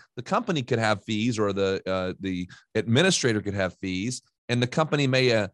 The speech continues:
absorb all those fees and not pass those along to you, but the mutual funds do. When we go over to the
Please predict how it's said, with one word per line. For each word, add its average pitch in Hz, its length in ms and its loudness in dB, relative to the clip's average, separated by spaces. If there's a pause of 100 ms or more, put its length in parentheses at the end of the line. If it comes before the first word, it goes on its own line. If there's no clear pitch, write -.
(100)
absorb 120 500 4
all 123 200 6
those 104 240 2
fees 107 340 -2
and 104 100 -6
not 113 240 -4
pass 101 280 -4
those 95 160 -6
along 92 300 -4
to 87 100 -6
you, 87 280 -4 (400)
but - 160 2
the 127 80 2
mutual 143 380 2
funds 113 380 0
do. 123 260 4 (400)
When 120 140 -6
we 135 80 -2
go 185 160 2
over 170 160 0
to 147 120 -4
the 131 140 0